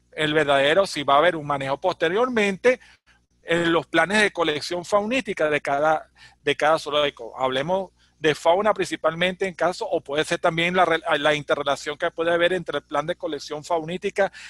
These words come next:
y el plan de, de colección, eh, florística de esas instituciones.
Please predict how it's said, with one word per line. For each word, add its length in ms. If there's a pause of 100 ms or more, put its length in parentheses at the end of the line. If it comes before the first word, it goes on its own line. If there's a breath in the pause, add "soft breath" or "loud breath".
(160 loud breath)
y 80
el 120
plan 280
de, 240
de 160
colección, 1300
eh, 320
florística 760 (260 loud breath)
de 200
esas 220
instituciones. 720